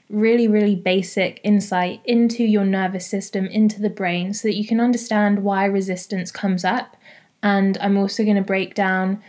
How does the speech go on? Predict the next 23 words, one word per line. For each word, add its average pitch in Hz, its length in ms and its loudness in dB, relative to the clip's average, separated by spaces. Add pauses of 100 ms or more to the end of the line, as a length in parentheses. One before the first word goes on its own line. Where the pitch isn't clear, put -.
(140)
some 214 240 2
of 220 60 4
the 214 60 4
main 202 360 4
ways 185 320 0
that 180 120 -2
it - 120 -4
can 190 180 -2
show 180 280 -2
up 196 320 -4
so 202 240 -2
that 196 140 -4
you 208 400 2
can 196 360 -2
have 226 360 -2
that 233 200 0
awareness 190 580 0
around 202 540 0
your 226 120 0
behavior 202 800 -4 (500)
and 202 200 2
be 202 140 2
like, 185 360 -2